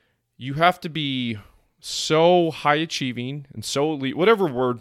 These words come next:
you wanna use for it, that your peers kind of vote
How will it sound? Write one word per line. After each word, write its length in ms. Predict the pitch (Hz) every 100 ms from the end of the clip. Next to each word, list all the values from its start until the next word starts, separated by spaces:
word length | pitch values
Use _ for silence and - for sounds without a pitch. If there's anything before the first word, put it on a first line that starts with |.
| 120
you 120 | 120
wanna 180 | 117 104
use 200 | 110 107
for 260 | - 101 98
it, 100 | - _ _ _ _ _ -
that 540 | 110 120 117 113 _ _ _ _
your 200 | - 117
peers 840 | 107 - - 240 156 113 107 - - _ _ _ -
kind 280 | - 143
of 200 | 131 107 -
vote 500 | 107 104 135 156